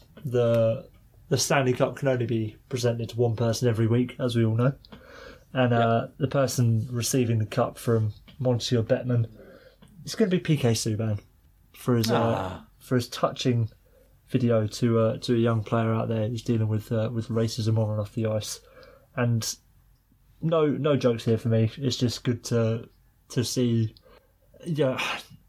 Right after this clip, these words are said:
Speaker 1: P K does a lot of things, and you might question how much of it is for his own image and his own P R, but whether, you know, whatever the reasoning behind this video,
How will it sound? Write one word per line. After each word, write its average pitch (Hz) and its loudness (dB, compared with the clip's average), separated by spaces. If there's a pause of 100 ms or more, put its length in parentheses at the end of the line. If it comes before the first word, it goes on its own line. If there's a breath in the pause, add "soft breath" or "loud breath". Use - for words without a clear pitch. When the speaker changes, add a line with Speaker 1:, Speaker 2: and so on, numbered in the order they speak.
(400)
Speaker 1:
P 151 0
K 131 0
does 123 0
a 127 2
lot 123 2
of - -2
things, 123 2
and 120 2
you 123 2
might 120 2
question 120 0
how 113 2
much 117 -6
of 120 -2
it 123 0
is 110 -4
for 117 0
his 107 0
own 113 2 (100)
image 123 0
and 113 0
his 110 -2
own 117 2
P 123 0
R, 117 2
but 117 -2 (300 loud breath)
whether, 127 2 (380)
you 131 -6
know, 120 0
whatever 123 0
the 117 0
reasoning 120 0
behind 117 -2
this 110 -4
video, 123 0